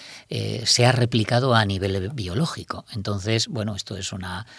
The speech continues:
esto es una evidencia. Lo que hemos comentado también del ambiente,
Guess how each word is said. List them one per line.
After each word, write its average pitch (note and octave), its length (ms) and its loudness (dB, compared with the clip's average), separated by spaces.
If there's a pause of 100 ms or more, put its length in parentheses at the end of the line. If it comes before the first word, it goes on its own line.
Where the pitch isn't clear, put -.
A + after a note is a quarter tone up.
(200)
esto A2+ 200 -2
es - 80 -2
una F#2+ 140 0
evidencia. E2 520 -10
Lo A2+ 100 -4
que A2 60 0
hemos B2+ 180 2
comentado G#2 460 0
también G2+ 320 -4
del F#2 140 -6
ambiente, A2 680 0